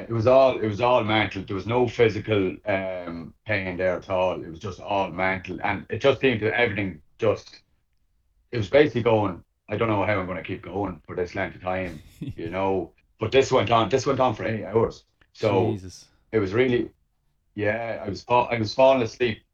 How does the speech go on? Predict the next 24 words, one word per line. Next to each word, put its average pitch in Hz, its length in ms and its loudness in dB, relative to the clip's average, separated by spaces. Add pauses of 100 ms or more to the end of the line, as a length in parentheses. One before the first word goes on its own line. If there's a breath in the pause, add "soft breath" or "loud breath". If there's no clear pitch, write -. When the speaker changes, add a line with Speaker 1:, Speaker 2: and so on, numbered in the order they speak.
(140)
Speaker 1:
running. 104 440 0 (500)
I 101 200 -2
was 92 640 0 (160)
getting 107 320 0
tired. 104 560 -4
I 90 140 -14
was 85 100 -10
getting 85 360 -10
pissed 92 300 -8
off. 98 560 -2
I 90 120 -6
was 82 180 -8
just 107 320 -4 (260)
getting 90 240 -4
so 107 320 0
annoyed, 98 460 0
like, 82 300 -6 (420)
um, 90 560 -6
and 101 100 -4
you 98 80 0
just 123 220 0
keep 123 180 -2
trying 110 320 0
to 95 320 -2